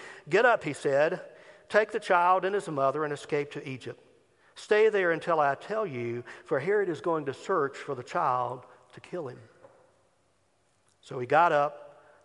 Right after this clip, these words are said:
took the child and his mother during the night, and left for Egypt, where he stayed until the death of Herod.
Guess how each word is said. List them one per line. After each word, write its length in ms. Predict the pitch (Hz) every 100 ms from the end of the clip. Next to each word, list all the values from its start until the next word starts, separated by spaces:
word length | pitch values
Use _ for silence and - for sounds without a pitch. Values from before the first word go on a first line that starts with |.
| -
took 200 | 180 175
the 80 | 175
child 440 | - 147 143 151
and 120 | 156
his 120 | 160
mother 460 | 139 127 127 131 127 - - -
during 300 | 123 139 156
the 100 | 160
night, 340 | 151 117 120 123
and 220 | 127 117
left 240 | 117 117
for 140 | - 127
Egypt, 360 | 110 - 110 _ _ _ _ _ _ _ _
where 120 | 139
he 60 | 127
stayed 380 | - 160 156
until 240 | 156 151 139
the 80 | 131
death 260 | 123 117
of 80 | 123
Herod. 320 | - 113 107